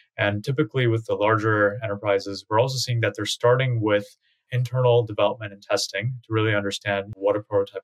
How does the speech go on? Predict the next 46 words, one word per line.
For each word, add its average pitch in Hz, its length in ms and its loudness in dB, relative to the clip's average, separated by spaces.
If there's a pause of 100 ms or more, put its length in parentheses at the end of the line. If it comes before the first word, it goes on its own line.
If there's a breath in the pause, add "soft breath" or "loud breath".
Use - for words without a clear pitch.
could 95 140 -18
look 98 180 -2
like. 98 200 0 (580 loud breath)
And 110 100 -2
then 110 120 2
the 117 80 0
first 147 360 2
launch 113 280 0
that - 80 -20
they 101 100 -2
do 120 240 0
is 104 100 0
actually 101 580 -2 (140)
an 113 120 -2
internal 107 400 0
launch. - 280 -12
And 104 80 -4
so - 140 -4
they 101 120 2
bring 110 220 2
it 104 140 -2 (120)
to 101 300 2 (380 loud breath)
employees 107 480 0
across 98 300 -4
the 113 80 -20
company. 98 300 -20
So - 120 -10
in 104 80 -2
the 104 60 -6
case 117 180 0
of 104 80 -14
finance, 104 500 0
we're 104 60 -10
seeing 101 460 -4 (360 soft breath)
companies 104 300 0
that 101 140 4
are 98 420 4
developing 113 540 2
retrieval 107 320 -4
systems 101 480 -8
on 98 80 -12
top 98 260 -2
of 101 80 -6
their 98 100 2
financial - 380 -6
documents, 127 600 0